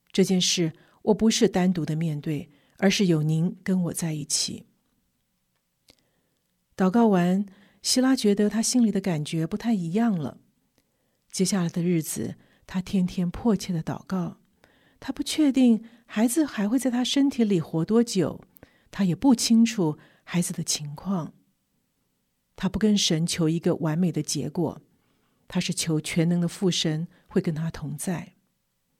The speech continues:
他感受到神就像是圣经里说的，是个好牧人，一直都看守着他。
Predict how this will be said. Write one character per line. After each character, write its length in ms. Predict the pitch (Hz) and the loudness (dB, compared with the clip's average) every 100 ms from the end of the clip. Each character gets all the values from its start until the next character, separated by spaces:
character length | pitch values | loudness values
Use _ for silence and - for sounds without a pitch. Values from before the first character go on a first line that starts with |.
| _ _ _ _ _ _ _ | _ _ _ _ _ _ _
他 160 | - 208 | -2 0
感 180 | 190 | 0
受 220 | 165 240 226 | 2 2 4
到 260 | 220 196 - - _ | 4 2 -4 -20 _
神 440 | - 208 208 240 | 2 6 8 8
就 140 | 254 277 | 6 4
像 220 | 277 247 | 6 4
是 200 | 233 226 | 4 0
圣 220 | - 247 | 4 6
经 160 | 226 233 | 8 6
里 100 | 185 | 4
说 300 | - 208 202 | 2 0 2
的， 240 | 190 170 - | 2 -2 -6
是 160 | - - | -4 0
个 120 | 226 | 0
好 320 | - - 160 | 0 -4 -4
牧 200 | 147 233 | 2 4
人， 380 | 208 170 151 170 - _ _ _ - | 6 4 -2 -6 -10 _ _ _ 2
一 200 | 294 269 | 4 4
直 200 | - 170 | 2 2
都 180 | 202 196 | 2 0
看 300 | - 220 226 | 0 0 0
守 200 | 180 127 | -2 -6
着 140 | 135 | -8
他。 360 | - 170 180 | -10 -10 -10